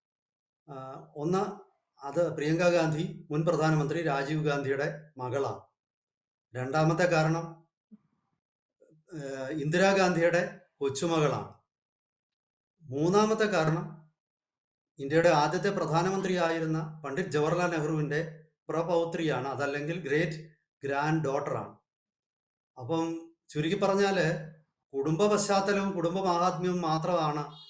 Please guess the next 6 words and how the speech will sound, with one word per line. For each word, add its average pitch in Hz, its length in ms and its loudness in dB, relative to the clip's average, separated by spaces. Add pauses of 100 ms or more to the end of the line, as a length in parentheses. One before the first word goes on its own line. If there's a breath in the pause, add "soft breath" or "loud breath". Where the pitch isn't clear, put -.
(500 loud breath)
പ്രിയങ്ക 160 340 0
ഗാന്ധിക്ക് 156 760 0 (800)
രാഷ്ട്രീയത്തിൽ 170 1040 -2
ഈ 170 480 -6 (320)
പിന്നെ 135 680 -8
നേതൃത്വ 180 840 0